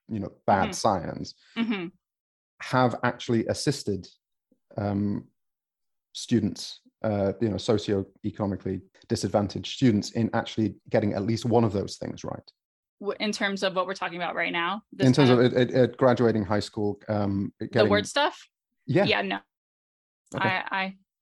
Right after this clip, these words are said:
Speaker 2: I, I wouldn't, <laughs> I, I don't think it's helping at all. Um, and of course there are studies, and you know what, you said the Brookings, I believe, um, Golinkoff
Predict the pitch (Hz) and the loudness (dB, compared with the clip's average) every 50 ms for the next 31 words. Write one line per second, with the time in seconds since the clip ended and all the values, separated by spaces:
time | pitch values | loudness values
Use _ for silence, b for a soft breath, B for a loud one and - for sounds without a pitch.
0 | _ _ - 196 196 185 196 196 202 196 208 - _ _ _ _ _ _ _ _ | _ _ -8 -6 -6 -6 -8 -8 -10 -10 -12 -14 _ _ _ _ _ _ _ _
1 | _ _ _ - - - - _ _ _ _ - 359 330 339 359 330 349 302 302 | _ _ _ -16 -16 -16 -16 _ _ _ _ 0 0 2 2 2 2 2 0 0
2 | 311 - - - - 392 - - 240 214 - - 208 208 208 196 214 214 214 214 | -2 -6 -12 -12 -10 -8 -4 -2 -2 -2 0 0 0 0 0 0 0 -2 -2 -2
3 | 226 208 208 208 202 - 202 196 190 208 196 185 180 185 185 196 190 185 165 _ | -2 -2 -2 -2 -2 -2 -2 -2 -2 -2 -4 -2 0 0 0 0 0 -2 -6 _
4 | _ _ _ _ _ _ - - 208 208 202 196 190 190 185 185 - - - - | _ _ _ _ _ _ -6 -2 0 2 2 2 2 0 -2 -6 -10 -12 -8 -2
5 | - 226 220 220 214 - - 254 247 254 - 240 214 208 214 - 208 196 196 190 | -2 0 0 0 -2 -2 -2 -2 -2 0 0 0 0 0 -2 -2 -4 -2 -2 -2
6 | 190 196 190 - - _ - - 247 240 240 240 240 254 254 214 220 220 - 220 | -4 -6 -8 -10 -16 _ -4 -2 0 0 0 0 0 0 -2 -4 -6 -8 -8 -10
7 | 196 196 - - 254 - - 202 190 202 190 208 - - b b b b b - | -10 -6 -4 -4 -2 -2 -2 -4 -4 -4 -6 -6 -8 -12 b b b b b -6
8 | - 208 196 196 202 202 220 247 254 269 277 277 262 - - - - 196 _ _ | -4 -4 -2 -2 -2 -2 -2 -2 0 -2 -2 -4 -8 -12 -16 -16 -16 -18 _ _
9 | _ _ _ _ - 208 196 190 185 185 185 190 190 190 196 - - 190 190 208 | _ _ _ _ -6 -2 -2 0 0 -2 -4 -6 -8 -10 -10 -6 -4 -2 -2 -2
10 | 220 220 - 233 233 233 | -2 -2 -2 -2 -2 -2